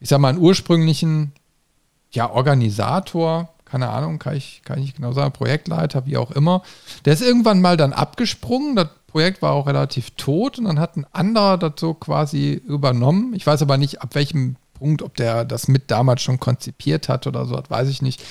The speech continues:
Auf jeden Fall, der hat, ähm, in die Hand genommen und hat das auch, äh,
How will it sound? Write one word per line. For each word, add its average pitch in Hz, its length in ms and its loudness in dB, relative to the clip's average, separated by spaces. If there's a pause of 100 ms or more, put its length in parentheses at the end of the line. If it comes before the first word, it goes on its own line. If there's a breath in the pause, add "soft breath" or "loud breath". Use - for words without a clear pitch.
(640 loud breath)
Auf 139 160 2
jeden 170 160 4
Fall, 147 260 4
der 147 280 2
hat, - 460 -2
ähm, 135 800 2 (120)
in 127 180 2
die 120 160 0
Hand 147 320 0
genommen 175 580 0
und 143 420 -2 (240)
hat 143 180 0
das 151 260 -2
auch, 127 1040 -2
äh, 123 40 -8